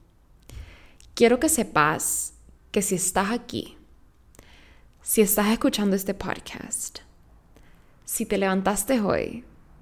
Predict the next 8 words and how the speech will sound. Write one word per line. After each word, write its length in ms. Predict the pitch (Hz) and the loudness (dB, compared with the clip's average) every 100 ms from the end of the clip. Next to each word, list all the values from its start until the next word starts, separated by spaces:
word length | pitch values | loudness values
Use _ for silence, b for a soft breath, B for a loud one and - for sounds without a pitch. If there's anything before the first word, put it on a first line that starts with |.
| - - | -20 -10
si 180 | - | -8
tu 120 | 196 190 | -6 0
corazón 420 | 202 190 196 202 | 0 2 2 2
está 260 | 226 240 | 2 2
latiendo, 720 | 214 202 202 190 175 185 233 - - - - - | 2 2 0 0 0 -2 -6 -10 -20 -20 -20 0
tenés 840 | 208 202 208 214 208 214 - - - - - | 2 6 8 8 6 2 -2 -6 -12 -20 -2
un 460 | 202 196 185 185 190 - - | 4 6 4 2 -4 -14 -4
propósito 760 | 196 196 190 175 175 - - | 4 4 6 2 2 -6 -8